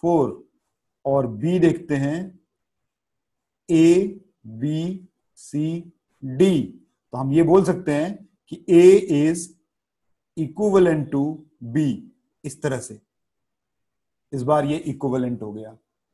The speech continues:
Equal नहीं है, equivalent है। Only the number of elements हम count करके छोड़ देंगे, है ना? Number of elements in A should be equal to number, Elements को नहीं देखेंगे अंदर, मतलब केवल size matter करता है सेट का, है ना?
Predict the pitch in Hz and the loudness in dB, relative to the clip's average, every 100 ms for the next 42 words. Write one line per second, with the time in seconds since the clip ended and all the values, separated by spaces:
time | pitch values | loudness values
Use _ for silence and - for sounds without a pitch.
0 | _ 147 143 180 160 131 135 156 - - | _ -10 0 2 2 0 -2 -6 -8 -10
1 | 135 123 117 104 110 - _ _ - 175 | -8 -8 -10 -12 -18 -20 _ _ -4 0
2 | 208 240 196 147 160 175 202 196 147 151 | 0 0 0 0 0 2 2 0 -2 0
3 | 160 147 - - _ _ _ _ _ _ | 0 0 -4 -12 _ _ _ _ _ _
4 | _ _ _ _ 139 131 139 143 139 131 | _ _ _ _ -10 -4 -2 -2 -4 -6
5 | 143 135 107 101 101 98 107 _ _ _ | -6 -8 -10 -12 -14 -14 -18 _ _ _
6 | _ _ 123 170 117 120 131 127 123 123 | _ _ -8 -6 -6 -6 -6 -6 -8 -10
7 | 120 117 120 123 117 110 113 120 123 113 | -12 -12 -12 -12 -12 -14 -16 -16 -16 -16
8 | 104 _ - 151 208 233 - 208 160 135 | -20 _ -6 0 2 2 0 -2 -2 -4
9 | 135 117 110 101 95 - _ _ _ _ | -6 -8 -10 -10 -12 -18 _ _ _ _
10 | - 196 233 240 254 247 190 208 220 202 | -4 -2 0 2 2 2 4 4 6 4
11 | 180 165 135 - 135 - 127 - - 107 | 4 0 -4 -6 -6 -6 -10 -12 -16 -18
12 | _ _ _ _ _ _ _ _ - 247 | _ _ _ _ _ _ _ _ 0 2